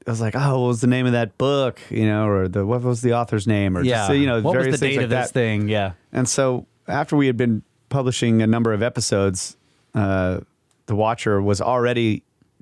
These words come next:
Speaker 1: sending us giant blocks of text like, "Hey, you got this wrong, and
Speaker 2: <laughs>
Speaker 1: this is
Speaker 2: That's
Speaker 1: actually
Speaker 2: right.
Speaker 1: pronounced like this,
Speaker 2: <laughs>
Speaker 1: and, uh, actually that guy was doing this other work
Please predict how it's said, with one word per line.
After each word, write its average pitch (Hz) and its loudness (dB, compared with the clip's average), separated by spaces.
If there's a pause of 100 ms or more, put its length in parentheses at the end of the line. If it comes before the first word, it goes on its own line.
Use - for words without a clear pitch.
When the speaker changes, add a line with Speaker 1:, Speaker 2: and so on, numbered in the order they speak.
(160)
Speaker 1:
sending 139 0
us 107 -2
giant 117 -4
blocks 110 -2
of 101 -2
text 110 -4
like, 98 -2
"Hey, 117 0
you 101 0
got 113 -4
this - -4
wrong, 98 2
and 92 0
Speaker 2:
<laughs> - -2
Speaker 1:
this 110 -4
is 123 0
Speaker 2:
That's 127 0
Speaker 1:
actually 123 -2
Speaker 2:
right. 110 -4
Speaker 1:
pronounced 110 -2
like 117 -4
this, 98 2
Speaker 2:
<laughs> 196 -2
Speaker 1:
and, 120 0
uh, 117 2
actually 110 -2
that 120 0
guy 117 -2
was 107 0
doing 113 2
this 107 0
other 120 2
work 95 -2